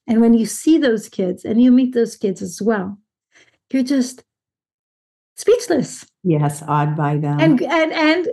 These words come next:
Speaker 1: and in gratitude. And in gratitude.
Speaker 2: Yeah. So, Efrat, what do you suggest? I mean, for parents that are listening to this, <laughs> thinking, "I just really have screwed this all up." <laughs>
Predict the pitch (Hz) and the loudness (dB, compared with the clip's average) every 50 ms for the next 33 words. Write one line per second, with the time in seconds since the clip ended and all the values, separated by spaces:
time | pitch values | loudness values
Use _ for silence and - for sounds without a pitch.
0 | - - 277 262 277 294 320 302 294 247 254 226 185 180 180 180 - - 196 185 | -4 0 0 0 0 0 -2 -2 0 0 0 0 0 -2 -4 -6 -8 -6 -6 -6
1 | 185 185 - - _ _ _ _ _ _ - 208 240 277 269 247 233 233 208 208 | -6 -6 -10 -18 _ _ _ _ _ _ 0 2 4 4 4 4 2 2 0 -2
2 | 214 220 - - - 202 196 175 - - _ _ _ _ _ - 156 147 151 160 | -4 -6 -8 -8 -8 -8 -8 -8 -10 -16 _ _ _ _ _ -6 -6 -6 -6 -8
3 | 160 - _ _ _ _ _ _ _ - - 135 - - - 311 294 - 277 277 | -10 -14 _ _ _ _ _ _ _ -8 -8 -8 -8 -6 -8 -8 -4 -4 -4 -4
4 | - 339 320 285 - 262 269 370 466 - - - 453 403 302 - - - 226 196 | -2 -2 -2 -2 -2 -2 -4 -4 -4 -4 -8 -2 -2 -2 -2 -2 -4 -4 -2 -2
5 | 165 - 165 151 151 160 160 160 - - 170 170 170 170 165 170 180 165 165 - | -2 -2 -2 -2 -2 -2 -4 -6 -6 -2 0 0 0 0 -2 -4 -4 -6 -6 -6
6 | - 202 190 185 196 196 196 - 175 165 151 147 147 151 147 151 - 156 143 139 | -4 -4 -2 -2 -2 -4 -6 -6 -4 -4 -2 0 0 -2 -2 -2 -2 0 0 0
7 | 139 147 - 147 - - _ 277 247 214 - 202 202 - 359 370 349 - - _ | -2 -4 -6 -8 -12 -2 _ 2 2 2 0 -2 -6 -4 -4 -4 -4 -4 -6 _
8 | 262 262 202 202 196 202 - 165 170 175 170 170 160 151 151 151 - - - 170 | 0 2 2 2 0 0 0 -2 0 0 0 0 -2 -2 -4 -6 -10 -6 -4 0
9 | 160 156 143 135 147 151 147 160 143 143 147 123 85 101 - 180 - - _ _ | 0 0 0 0 -4 -4 -2 -4 -4 -2 -4 -4 -4 -4 -4 -6 -6 -8 _ _
10 | _ - 339 - - - 302 370 359 - | _ 0 0 0 -2 -2 -4 -4 -4 -4